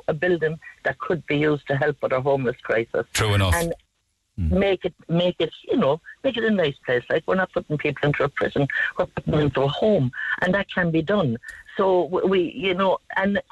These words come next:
Speaker 1: I'm sure a lot of the families that are stuck in these hotel rooms, you know, w-, would give anything to have their own kitchen to do a bit of cooking, to have their own, be-, you know, bedroom for their children, for the kids to be able to do their homework, y-, y-, you know,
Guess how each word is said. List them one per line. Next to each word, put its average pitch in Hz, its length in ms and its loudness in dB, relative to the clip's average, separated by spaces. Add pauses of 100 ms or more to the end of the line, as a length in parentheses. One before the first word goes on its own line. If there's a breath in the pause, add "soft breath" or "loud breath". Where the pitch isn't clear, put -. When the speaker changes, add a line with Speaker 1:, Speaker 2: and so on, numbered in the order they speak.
(300 loud breath)
Speaker 1:
I'm 190 140 2
sure 190 340 0
a 185 40 2
lot 180 200 0
of 165 80 -6
the - 140 -16
families 175 320 0
that 151 100 0
are 165 120 2
stuck - 300 -6
in 175 120 -2
these 170 180 0
hotel 160 340 0
rooms, 160 260 0 (600 loud breath)
you 175 140 0
know, 160 280 2
w-, 170 200 2
would 180 220 -2
give 170 160 -2
anything 175 480 0
to 151 100 -4
have 151 180 -2
their 160 140 2
own 165 160 0
kitchen 165 340 -4
to - 100 -2
do 147 140 0
a 143 40 0
bit 127 140 -6
of 131 60 -6
cooking, 180 460 -4 (400 loud breath)
to 175 80 -2
have 160 240 0 (180)
their 151 200 2
own, 147 240 0
be-, - 200 0
you 156 160 0
know, 139 140 2
bedroom 156 420 -4
for - 120 -6
their 139 180 -2
children, 147 420 -2 (320 loud breath)
for 170 100 0
the 160 80 0
kids 160 300 -2
to - 60 -4
be 160 80 2
able 151 100 2
to 156 140 -6
do 147 160 2
their 135 100 0
homework, 160 480 0 (640 loud breath)
y-, - 100 -4
y-, - 300 2
you 180 140 2
know, 175 380 2